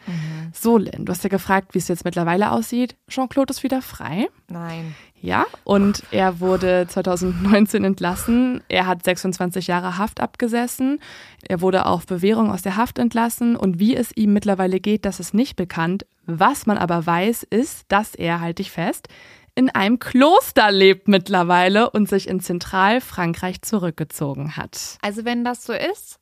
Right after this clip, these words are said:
Speaker 1: super, da soll er gerne bleiben und zu Gott finden oder was weiß ich was. Ich möchte aber jetzt schon mal eine Wette mit euch allen abschließen.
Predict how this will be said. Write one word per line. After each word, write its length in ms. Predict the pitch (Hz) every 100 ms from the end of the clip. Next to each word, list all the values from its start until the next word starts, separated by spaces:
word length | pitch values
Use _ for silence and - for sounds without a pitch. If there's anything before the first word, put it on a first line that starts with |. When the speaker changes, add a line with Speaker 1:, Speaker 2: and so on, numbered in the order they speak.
| _
Speaker 1:
super, 400 | - 233 226 277
da 120 | 226
soll 140 | 170 180
er 140 | 175
gerne 260 | 175 170 160
bleiben 560 | 165 175 226 254 254 240
und 540 | - 180 175 170 - _ _ -
zu 140 | -
Gott 240 | 180 208
finden 360 | - 254 - 269
oder 160 | 202 170
was 160 | 170
weiß 140 | 170 -
ich 180 | 208 226
was. 220 | 226 - _ _ _ _ _ 208
Ich 100 | 214
möchte 340 | 220 233 233
aber 160 | 196 180
jetzt 320 | 160 160 -
schon 160 | 156 -
mal 340 | 151 147 147 160 -
eine 280 | 170 170
Wette 260 | 175 202 220
mit 320 | 185 185 -
euch 360 | 165 175 170 -
allen 260 | 156 156 156
abschließen. 680 | 151 - 160 156 175 214